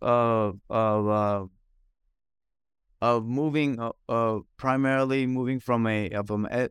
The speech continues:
Facebook ads agency to an S E O and P P C agency.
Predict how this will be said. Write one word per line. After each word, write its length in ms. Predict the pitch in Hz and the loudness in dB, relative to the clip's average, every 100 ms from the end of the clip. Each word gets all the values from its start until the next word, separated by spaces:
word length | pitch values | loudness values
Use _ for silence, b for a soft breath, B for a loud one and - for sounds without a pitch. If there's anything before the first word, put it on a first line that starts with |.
| _ | _
Facebook 400 | 127 127 123 107 | -4 -2 -4 -2
ads 260 | 113 117 - | 0 -2 -2
agency 540 | 117 117 123 - 127 | -4 -2 -6 -4 -4
to 300 | 107 113 107 | -4 -2 0
an 100 | 104 | 0
S 280 | - 113 - | -2 -4 -2
E 120 | 120 | 0
O 80 | 110 | 0
and 80 | 104 | 0
P 140 | 110 | -4
P 120 | 104 101 | -4 -4
C 360 | 101 95 - _ _ 98 | -2 -4 -6 _ _ -4
agency. 520 | 101 90 - 78 | -2 -2 -6 -10